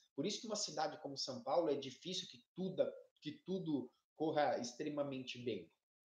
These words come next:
Porque quando você fala, é, a opinião de uma pessoa numa cidade desse tamanho, numa cidade que movimenta esse número de pessoas e essa economia, não existe regra, não existe padrão. Cada dia é um dia, cada mês é um mês, cada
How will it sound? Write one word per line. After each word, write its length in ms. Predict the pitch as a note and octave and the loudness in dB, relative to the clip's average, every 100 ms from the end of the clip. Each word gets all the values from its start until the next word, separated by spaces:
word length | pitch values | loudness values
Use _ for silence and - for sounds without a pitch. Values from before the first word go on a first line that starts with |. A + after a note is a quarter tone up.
| - | -10
Porque 220 | D3+ F3+ | -4 -2
quando 240 | F#3+ G#3+ | 0 -2
você 240 | G#3+ G3 F#3 | -2 0 -2
fala, 520 | - C#3+ A#2 A2 G#2+ - _ _ - | -2 -2 0 0 -2 -6 _ _ 0
é, 240 | A#2 A2 | 4 4
a 80 | G#2 | 4
opinião 600 | A#2 - B2 A2+ C3 F#3 | 2 0 -6 -2 0 0
de 60 | D3+ | -4
uma 120 | A2+ | -8
pessoa 480 | A2 G2+ - B2+ D3 | -8 -8 -4 -2 -2
numa 180 | - A2+ | -4 -8
cidade 520 | - G2 A2+ B2 - | -8 -6 -6 -6 -8
desse 200 | G2+ - | -14 -10
tamanho, 560 | F#2+ F2 A#2+ E3+ A#2+ - _ | -12 -4 -2 -2 -4 -12 _
numa 160 | G#2 G#2 | -14 -14
cidade 380 | - G2 G#2+ - | -6 -4 -4 -6
que 60 | |
movimenta 800 | G#2+ G2+ G2 G2 A#2 C#3 C3+ - - _ _ | -12 -12 -12 -10 -8 -8 -12 -20 -20 _ _
esse 280 | A#2 - A#2 | -12 -10 -8
número 240 | A#2+ C3 | -8 -8
de 80 | A#2+ | -10
pessoas 460 | G#2 G2+ - A#2 A2 | -12 -10 -6 -6 -4
e 60 | |
essa 180 | G#2+ - | -6 -8
economia, 600 | - G2+ F#2+ A2+ G3 F3+ - - _ _ | -12 -14 -12 -6 -2 -2 -6 -18 _ _
não 80 | F#3+ | -8
existe 400 | G#3 F#3 A#3+ A3+ | -6 -6 -6 -6
regra, 420 | C#3+ D3+ C#4+ G3+ | -2 2 2 0
não 120 | B2+ C#3+ | -6 -8
existe 360 | C#3+ F3+ - | -10 -12 -10
padrão. 500 | F#3 C#3 B2+ - - - _ _ _ _ | -8 -4 -2 -2 -4 -14 _ _ _ _
Cada 200 | D3+ D3 | -2 -2
dia 240 | - C#3+ | -2 -2
é 20 | F3 | -4
um 180 | E3 | -4
dia, 480 | A#2+ A#2 D3+ D#3 - - - _ _ | -6 -6 -2 0 -2 -6 -20 _ _
cada 200 | D3 D3+ | -6 -4
mês 320 | C#3+ E3 D#3+ | -4 -4 -4
é 40 | |
um 100 | D#3 | -6
mês, 200 | C3+ D#3 | -4 -6
cada 240 | - E3 | -6 -10